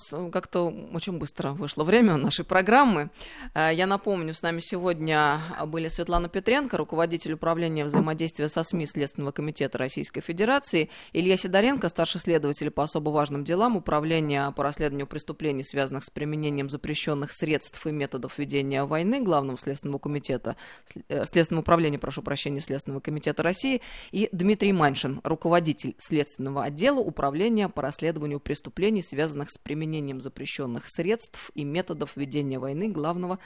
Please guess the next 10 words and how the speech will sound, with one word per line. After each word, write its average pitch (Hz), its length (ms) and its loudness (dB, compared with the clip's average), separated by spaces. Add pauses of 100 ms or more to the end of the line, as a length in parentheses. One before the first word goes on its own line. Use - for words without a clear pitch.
(120)
следственного 156 680 -4
управления 156 600 -6 (240)
Следственного 147 540 -8
комитета. 147 560 -8 (300)
Спасибо 208 460 8
вам 190 220 10
большое 180 400 6
за 151 120 2
эту 160 200 0
беседу. 175 580 2